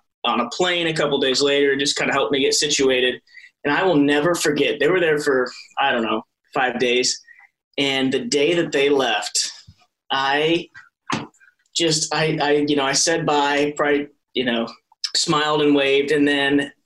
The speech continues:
I watched him drive off. I went straight into my apartment and I,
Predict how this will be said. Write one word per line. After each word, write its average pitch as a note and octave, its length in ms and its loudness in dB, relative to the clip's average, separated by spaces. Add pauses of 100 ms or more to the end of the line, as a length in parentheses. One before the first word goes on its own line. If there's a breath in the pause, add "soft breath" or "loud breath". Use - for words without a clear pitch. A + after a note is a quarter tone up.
(140)
I D3 100 0
watched D3+ 360 2
him E3 80 -2
drive D#3 240 2
off. D3 240 0
I D3 100 0
went C#3+ 260 0 (100)
straight D3+ 400 0
into F3+ 120 -2
my E3+ 180 0
apartment C3 540 0 (260)
and C#3+ 120 -2
I, C#3 180 0